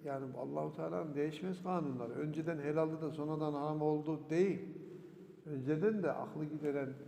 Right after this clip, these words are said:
bütün içkiler haram. Ama bunlar helal diyorlar. Papazlar bile,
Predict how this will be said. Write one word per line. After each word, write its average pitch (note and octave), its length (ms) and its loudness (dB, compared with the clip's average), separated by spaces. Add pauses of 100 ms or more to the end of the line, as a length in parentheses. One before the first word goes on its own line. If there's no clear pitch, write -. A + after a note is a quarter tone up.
(300)
bütün F3+ 380 -6
içkiler - 540 -6 (1400)
haram. E3+ 300 0 (1200)
Ama D#3 180 -2
bunlar E3 340 -2
helal F#3+ 240 0 (100)
diyorlar. - 360 -12 (180)
Papazlar E3 540 2
bile, D#3 260 -4